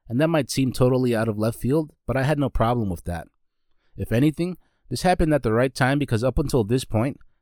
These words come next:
The Beach House was fairly slow and it focused more on how the characters related to themselves. Once their side of the story was established, that's when the overall problem started to come into play. It's mainly because small details keep being added that you're kept interested in what's happening and what's bound to happen.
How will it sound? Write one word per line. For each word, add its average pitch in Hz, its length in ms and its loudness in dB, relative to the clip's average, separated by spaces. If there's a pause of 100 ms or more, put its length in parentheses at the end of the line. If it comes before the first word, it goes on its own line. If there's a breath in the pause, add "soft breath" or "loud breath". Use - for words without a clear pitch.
The - 100 -4
Beach 156 240 0
House 175 180 0
was 123 140 -4
fairly 135 340 2
slow 120 360 0
and 127 100 0
it 107 80 -8
focused 131 420 -2
more 127 160 2
on 123 140 0
how 123 160 0
the 113 100 -2
characters 117 480 -4
related 110 360 0
to - 100 -16
themselves. 82 640 -8 (360)
Once 151 200 -4
their 208 80 2
side 147 260 4
of 156 80 0
the 135 80 0
story 120 300 2
was 117 180 0
established, 107 720 -4 (120)
that's 127 200 -2
when 165 120 2
the 151 100 2
overall 123 380 4
problem 120 400 2
started 120 280 0
to 110 80 -6
come 117 260 -2
into 110 200 -4
play. 92 400 -2 (300)
It's - 120 -14
mainly 175 300 2
because 143 260 -2
small 131 300 2
details 127 420 0
keep 120 220 -6
being 117 260 0
added 113 320 -4
that 120 160 -4
you're 107 100 -4
kept - 300 -2
interested 123 460 -2
in 110 100 0
what's 110 180 -2
happening 131 440 0
and 107 140 -2
what's 117 160 -2
bound 104 300 -2
to 95 100 -4
happen. 87 440 -4